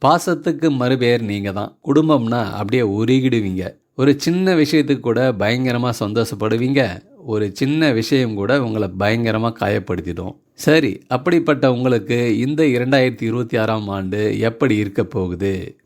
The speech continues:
<sighs> முதல்ல எல்லாரும் ஒரு பெரிய நிம்மதி பெருமூச்சு விட்டுக்கோங்க. ஏன்னா, கடந்த ரெண்டரை வருஷமா உங்களை போட்டு தாளிச்சு, "என்னடா வாழ்க்கை இதுன்னு" நினைக்க வச்ச அந்த அஷ்டம சனி இருக்கே, அது முடிவுக்கு வந்துடுச்சு.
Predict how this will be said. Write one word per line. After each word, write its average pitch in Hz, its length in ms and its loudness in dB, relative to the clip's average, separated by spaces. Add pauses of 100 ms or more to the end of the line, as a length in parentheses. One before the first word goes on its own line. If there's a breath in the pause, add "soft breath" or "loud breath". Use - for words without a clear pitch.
<sighs> - 800 -4
முதல்ல 123 480 4
எல்லாரும் 123 520 0
ஒரு 117 180 0
பெரிய 123 480 0
நிம்மதி 135 560 0
பெருமூச்சு 101 600 -2
விட்டுக்கோங்க. 95 520 -4 (400)
ஏன்னா, 110 540 2
கடந்த 151 520 2
ரெண்டரை 113 420 0
வருஷமா 101 480 -6
உங்களை 113 300 -4
போட்டு 147 560 -2
தாளிச்சு, 110 760 0
"என்னடா 139 580 2
வாழ்க்கை 127 480 0
இதுன்னு" 110 220 -2
நினைக்க 107 400 -4
வச்ச 101 360 -2
அந்த 98 220 -4
அஷ்டம 110 440 0
சனி 101 400 -2
இருக்கே, 104 640 -2 (200)
அது 127 300 4
முடிவுக்கு 127 600 4
வந்துடுச்சு. 98 540 -10